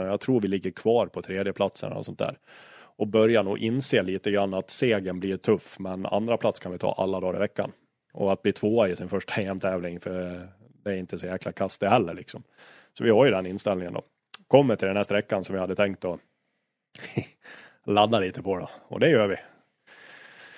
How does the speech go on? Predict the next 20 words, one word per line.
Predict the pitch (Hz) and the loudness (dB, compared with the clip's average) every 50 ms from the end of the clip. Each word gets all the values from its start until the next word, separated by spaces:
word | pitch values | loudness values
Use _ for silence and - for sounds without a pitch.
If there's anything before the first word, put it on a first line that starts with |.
| - - - - - - - _ _ _ _ _ _ _ _ _ _ _ _ _ _ - - - - - - - - - - _ _ | -20 -20 -20 -20 -20 -20 -20 _ _ _ _ _ _ _ _ _ _ _ _ _ _ -18 -14 -12 -12 -12 -12 -14 -16 -18 -20 _ _
Kommer | - - 135 131 127 123 107 101 101 | 4 6 6 6 4 2 2 0 -2
till, | - - - 104 104 101 101 98 98 95 92 78 - _ _ _ _ _ _ _ _ _ _ - - - _ _ _ _ _ _ _ _ _ _ _ _ _ _ _ _ _ _ _ _ _ | -2 0 0 2 2 2 0 -2 -2 -4 -4 -6 -12 _ _ _ _ _ _ _ _ _ _ -20 -20 -20 _ _ _ _ _ _ _ _ _ _ _ _ _ _ _ _ _ _ _ _ _
kommer | - - 127 123 120 104 | 0 0 2 2 2 0
till | - 107 104 | -2 -4 -4
en | 110 107 101 101 | -4 -4 -4 -2
vänster. | 95 110 123 123 117 107 98 - - - - 104 - - - - - - - | 0 2 2 2 2 0 -2 -4 -4 -4 -4 -4 -4 -6 -10 -16 -18 -20 -10
Jag | - 110 | -8 -8
har | 104 | -4
för | - - 117 107 | 0 0 2 2
mig | 101 92 | 0 -2
att | 92 - | -4 -4
vi | 107 | -2
har | 95 110 107 95 | 0 2 2 0
vänster | 90 90 104 104 107 110 - - - 107 | 0 -2 -2 -2 -2 -2 -4 -4 -4 -4
fyra | - - 113 113 107 107 101 92 92 92 101 - - | -4 -4 -4 0 0 0 0 0 0 -2 -4 -4 -4
över | 101 95 87 90 | -6 -6 -6 -8
krön | - - - 101 107 101 98 90 90 | -10 -8 -4 0 0 2 2 0 -2
ner | 90 90 92 98 107 104 98 95 87 | -6 -6 -6 -4 -2 -2 -2 -2 -4
nype | 87 90 92 92 90 - 95 | -6 -6 -8 -8 -8 -8 -10
tre. | - - - 104 90 - | -8 -6 -4 -4 -4 -6